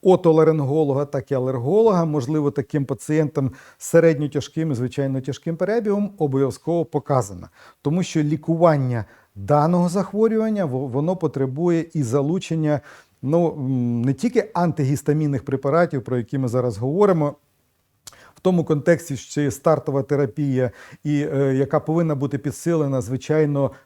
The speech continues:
перш за все, топічними стероїдними препаратами. Але часто в таких пацієнтів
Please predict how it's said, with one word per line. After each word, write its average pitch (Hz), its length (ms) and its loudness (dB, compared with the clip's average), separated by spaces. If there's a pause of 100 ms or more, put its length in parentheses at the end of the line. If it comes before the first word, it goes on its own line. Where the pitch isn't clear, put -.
перш 156 200 4
за 135 100 0
все, 139 240 -2
топічними 135 680 -4
стероїдними 139 720 2
препаратами. 120 760 -4 (340)
Але 151 360 4
часто 190 500 2
в 196 60 -4
таких 208 280 -4
пацієнтів 208 720 -2